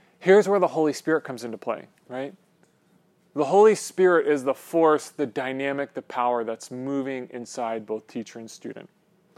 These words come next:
Let me give you an example on that. Sometimes when I'm up here and I'm giving a sermon, right, this simple educational process of teaching Jesus.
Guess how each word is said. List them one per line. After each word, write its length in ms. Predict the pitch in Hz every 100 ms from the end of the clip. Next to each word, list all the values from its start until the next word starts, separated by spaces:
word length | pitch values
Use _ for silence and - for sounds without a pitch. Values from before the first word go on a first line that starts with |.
| _
Let 120 | 143
me 60 | 147
give 140 | 139
you 40 | 143
an 60 |
example 380 | 123 113 113 -
on 80 | 117
that. 160 | 110 - _ _ _ _ _ _ _ _ - -
Sometimes 440 | 165 170 170 156
when 100 | 147
I'm 100 | 135
up 120 | 135
here 120 | 135
and 80 | 127
I'm 100 | 120
giving 260 | 110 127 123
a 60 |
sermon, 340 | 117 127 113 104
right, 240 | 110 117 - _ _ -
this 300 | 127 - -
simple 640 | - - - 160 156 160 -
educational 680 | 139 139 - 135 - 135
process 640 | 120 131 113 - 120 113 - _ _ _ _ _
of 180 | 131 -
teaching 380 | - 135 - 123
Jesus. 520 | 107 113 117 - -